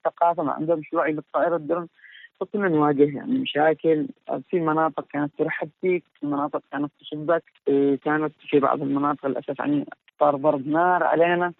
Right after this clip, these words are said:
آه، ما ننسيش كمان إنه في أحد المحافظات إني انسجنت وتعرضت لشوية من مشاكل وسجن، بس الحمد لله يعني تفادينا الموضوع لأن كنا عندنا يعني أوراق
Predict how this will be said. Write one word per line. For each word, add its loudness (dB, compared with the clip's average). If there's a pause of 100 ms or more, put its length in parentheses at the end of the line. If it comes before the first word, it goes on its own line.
(140)
آه، 6
ما 2
ننسيش -6
كمان 0
إنه -2
في 0
أحد -4
المحافظات -2
إني -4
انسجنت -2 (140)
وتعرضت -4
لشوية -2
من -2
مشاكل -2
وسجن، -4 (420)
بس -2
الحمد -2
لله 2
يعني 0
تفادينا 0
الموضوع -2
لأن -4 (100)
كنا -6
عندنا -4
يعني -4
أوراق 0